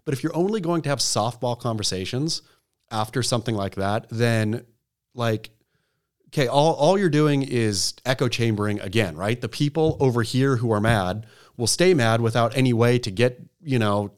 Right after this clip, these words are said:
to, to hear real questions asked you. The people who are all pro you and happy will stay that way. And, you know, these groups, I think, need to smash together somehow for there to be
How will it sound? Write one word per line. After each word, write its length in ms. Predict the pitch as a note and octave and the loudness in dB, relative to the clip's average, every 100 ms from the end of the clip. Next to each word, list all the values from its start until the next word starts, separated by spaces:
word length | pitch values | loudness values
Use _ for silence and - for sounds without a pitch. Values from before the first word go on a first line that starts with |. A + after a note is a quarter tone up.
| - | -8
to, 220 | B2+ B2+ | -6 -4
to 180 | - B2+ | -4 -4
hear 580 | - C3 C3 C3 B2+ B2 _ | 0 2 2 2 -2 -6 _
real 200 | A#2+ C3 | -2 -2
questions 440 | A#2 C#3 C#3 A#2 G2 | 2 0 0 -2 -4
asked 280 | F#2 F#2 | -4 -4
you. 160 | G#2+ B2 - - - | -4 -6 -8 -14 -6
The 80 | B2+ | -2
people 220 | D3 D3+ | -2 -2
who 60 | D3+ | 0
are 120 | C#3 | 0
all 180 | C3 A2+ | 0 -2
pro 340 | - C3 D3 | 0 2 2
you 260 | A#2+ G#2+ G#2+ | 2 0 0
and 200 | G2 F#2 | 0 -4
happy 500 | F2 C3+ - G2+ G#2+ - _ | -2 -2 -2 -6 -10 -16 _
will 100 | A#2 | -4
stay 240 | G#2+ A2 G2 | -2 0 0
that 180 | G2+ F#2+ | 0 -2
way. 280 | G2+ A2 | 0 0
And, 400 | - A2+ G#2 A2 - | 0 -2 -2 -4 -4
you 100 | B2+ | -2
know, 100 | A2+ | -2
these 300 | A2 D3 D#3 | -2 -2 -4
groups, 340 | B2 D3+ D3+ | -4 -4 -2
I 60 | G#2+ | -4
think, 180 | A2 G#2+ | -4 -4
need 160 | A2 | -4
to 120 | G2+ F#2 | -6 -6
smash 480 | - - A2+ A#2+ A#2 | -4 -2 0 -2 -4
together 280 | G2 G#2+ A2+ | -4 -2 -2
somehow 380 | - D#2+ D#2+ C#2+ | -4 -8 -10 -10
for 200 | - G#2+ | -6 -4
there 140 | G#2+ | -4
to 140 | - | -4
be 160 | A#2+ - | -6 -6